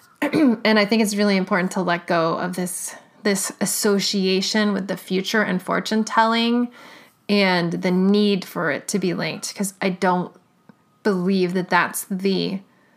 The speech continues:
<sighs> what do I wanna say? I don't believe that that's the most nuanced and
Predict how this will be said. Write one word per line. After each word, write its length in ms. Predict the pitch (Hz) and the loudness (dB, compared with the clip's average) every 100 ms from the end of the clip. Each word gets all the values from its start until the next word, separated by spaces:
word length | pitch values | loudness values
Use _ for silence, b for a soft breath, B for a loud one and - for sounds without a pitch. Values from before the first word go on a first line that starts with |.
| b b b b b b _ _ _ _ _ | b b b b b b _ _ _ _ _
<sighs> 840 | - - - - - - - - | -6 -2 -2 -2 -4 -6 -6 -4
what 80 | 247 | 0
do 40 | 285 | 2
I 40 | |
wanna 120 | 254 | 2
say? 360 | - - - - | -2 -6 -8 -4
I 80 | 233 | 0
don't 200 | 277 226 | 0 0
believe 260 | 277 254 233 | 0 0 0
that 140 | 220 | 0
that's 240 | 180 196 - | 0 0 -2
the 80 | |
most 280 | 208 180 - | -2 -2 0
nuanced 1040 | 196 190 190 190 190 170 160 196 - - - b b b b _ _ | 0 2 2 2 4 4 2 -2 -8 -10 -14 b b b b _ _
and 420 | 185 170 175 175 | -2 -2 -2 -6